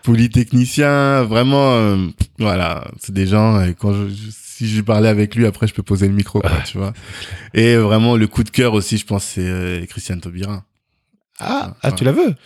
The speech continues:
Speaker 1: Ouais.
Speaker 2: On en parle hors micro.
Speaker 1: Ah !
Speaker 2: <laughs>
Speaker 1: Bon, bah, on va en parler, hein.
Speaker 2: Ok.
Speaker 1: C'est vraiment, ouais.
Speaker 2: On a parlé du podcast.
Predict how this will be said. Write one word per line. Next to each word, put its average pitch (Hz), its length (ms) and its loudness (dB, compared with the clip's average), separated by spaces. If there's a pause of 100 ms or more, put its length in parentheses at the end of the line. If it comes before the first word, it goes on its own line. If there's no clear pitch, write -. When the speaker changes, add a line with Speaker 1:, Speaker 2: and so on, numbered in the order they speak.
(340)
Speaker 1:
Ouais. 123 580 2
Speaker 2:
On 107 60 -2
en 107 80 2
parle 113 200 2
hors 104 100 0
micro. 113 440 -4
Speaker 1:
Ah ! 139 1000 2
Speaker 2:
<laughs> 110 760 -4
Speaker 1:
Bon, 95 240 0
bah, 87 220 -6
on 110 80 -4
va 98 120 0
en 95 80 2
parler, 107 340 0
hein. 87 140 -6 (220)
Speaker 2:
Ok. 113 220 0
Speaker 1:
C'est 104 160 2
vraiment, 98 460 2
ouais. 82 160 -4 (2000)
Speaker 2:
On 123 100 -2
a 127 80 2
parlé 131 200 2
du 120 100 -2
podcast. - 680 -2